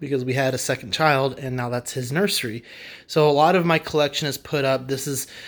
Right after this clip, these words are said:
the, some of the stuff that my wife was nice enough for me to let display in our room. So, uh, thank you, Christina. So here's my final battle charge of Endgame right here. Some figures are out of place.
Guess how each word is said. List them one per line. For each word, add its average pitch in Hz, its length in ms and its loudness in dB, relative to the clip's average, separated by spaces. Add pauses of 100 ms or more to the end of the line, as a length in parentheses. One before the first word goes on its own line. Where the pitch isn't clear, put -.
(200)
the, 135 80 -10
some 139 240 2
of 135 80 0
the 131 60 0
stuff 131 300 0
that 127 100 -2
my 131 100 2
wife 127 320 0
was 127 420 -2
nice 131 300 -2
enough 127 180 -4
for 127 100 -8
me 135 120 -2
to 131 80 0
let 127 240 0
display 135 500 0
in 131 80 0
our 123 160 2
room. 123 300 0
So, 120 360 -4 (520)
uh, 117 160 -8
thank 139 320 -4
you, 139 280 0 (180)
Christina. 143 500 0 (720)
So 139 320 4 (1300)
here's 175 340 4
my 175 160 4
final 170 460 4 (340)
battle 151 420 2
charge 147 480 0
of 135 180 -6
Endgame 139 520 -2
right 131 180 -6
here. 139 160 0
Some 135 240 -2
figures 135 520 0
are 131 160 0
out 127 160 2
of 123 80 -14
place. - 720 0